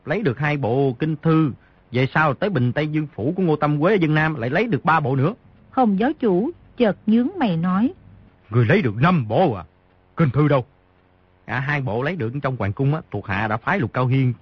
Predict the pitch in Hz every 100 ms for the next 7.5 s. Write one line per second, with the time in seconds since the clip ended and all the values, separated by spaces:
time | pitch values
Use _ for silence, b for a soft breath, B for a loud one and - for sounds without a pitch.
0 | _ 131 127 139 151 190 190 139 185 123
1 | 139 151 160 120 127 - _ _ _ _
2 | _ _ _ _ _ - 147 202 - 127
3 | 175 113 151 139 156 156 202 101 - 101
4 | 113 87 101 107 160 165 208 294 b b
5 | _ - 175 214 139 196 185 190 185 185
6 | 185 196 190 - - - 180 180 190 185
7 | 190 190 190 139 170